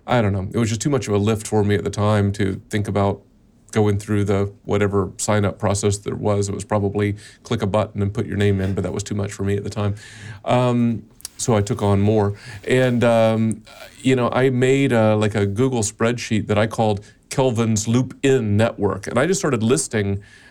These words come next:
um, people that I already <laughs> knew <laughs> that I was having a hard time keeping up with, and just made a list. And the last time that I talked to them and contact info and,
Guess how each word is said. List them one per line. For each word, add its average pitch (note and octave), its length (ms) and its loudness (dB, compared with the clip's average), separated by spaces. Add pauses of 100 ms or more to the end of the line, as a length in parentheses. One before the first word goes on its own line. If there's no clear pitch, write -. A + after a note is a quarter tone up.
(140)
um, G#2 640 2 (300)
people B2 560 -2 (360)
that G#2+ 380 2 (140)
I B2+ 100 2
already C#3 260 4
<laughs> - 0 -
knew D#3 320 4 (600)
<laughs> - 680 -6
that F#3 140 0
I E3 40 2
was D#3 160 0
having D3+ 180 0
a C#3+ 60 4
hard C#3+ 200 2
time C3 220 0
keeping A#2+ 280 -2
up C#3 220 -2
with, G#2+ 260 -4 (400)
and B2 540 2 (380)
just B2+ 540 -2 (800)
made A#2+ 220 2
a A#2 40 2
list. A#2+ 520 0
And A2 320 2
the G#2+ 100 0
last G#2+ 340 0
time A#2 240 0
that G#2+ 120 0
I G#2 100 4
talked G#2 360 -4
to A#2 120 0
them B2+ 260 0
and G#2 200 0 (240)
contact A#2 520 -2
info A2+ 520 2
and, G#2 180 0